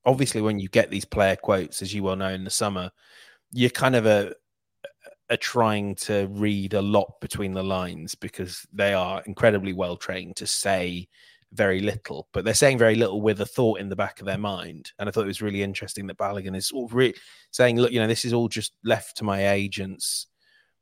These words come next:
my family. They're going to sort this." Not, not, "I'm here, you know, I'm here to give a hundred percent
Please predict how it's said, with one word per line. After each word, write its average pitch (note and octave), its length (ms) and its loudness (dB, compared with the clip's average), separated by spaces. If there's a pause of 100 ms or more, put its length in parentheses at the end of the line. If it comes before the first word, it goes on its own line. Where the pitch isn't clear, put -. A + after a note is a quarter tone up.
(120)
my A2 140 -2
family. G2 640 -2 (160)
They're G#2+ 200 6
going G2 240 2
to - 120 -8
sort G#2+ 340 0
this." F#2 380 -10
Not, A#2 320 4 (720)
not, - 520 4 (760)
"I'm A2+ 180 2
here, G#2+ 400 -2
you G#2+ 120 -4
know, G2 140 -2
I'm G#2+ 160 -2
here A2 300 0
to - 160 -12
give G#2 140 -4
a G#2 40 0
hundred G#2 240 -4
percent G2+ 280 -6